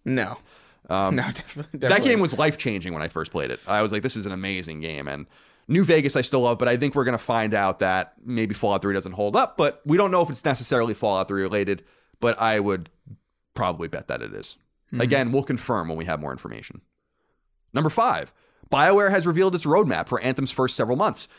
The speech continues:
Speaker 2: and it's chock full of updates and new content for players to dig into, in addition to so-called recurring content like quality of life improvements, daily, weekly, and monthly challenges, and more. All of this content is outlined on a post on E A's official Anthem website, and has detailed information for March's,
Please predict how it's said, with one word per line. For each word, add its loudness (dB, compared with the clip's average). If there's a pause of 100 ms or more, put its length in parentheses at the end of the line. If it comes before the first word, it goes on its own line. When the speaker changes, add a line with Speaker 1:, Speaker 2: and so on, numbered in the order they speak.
(120)
Speaker 2:
and 0
it's -2
chock 2
full 0
of 0
updates 0
and 0
new 2
content -4
for -6
players -2
to -6
dig -2
into, 0
in 0
addition -2
to 0
so-called 2
recurring 0
content -6
like -6
quality 0
of -2
life 4
improvements, -2 (240)
daily, 4
weekly, 2
and 2
monthly 0
challenges, 2
and -2
more. 0 (220)
All 4
of 2
this 0
content 2
is 2
outlined 4
on 2
a 0
post 0
on -2
E 0
A's 0
official -4
Anthem -2
website, 0 (260)
and 0
has 2
detailed 2
information 0
for 0
March's, 0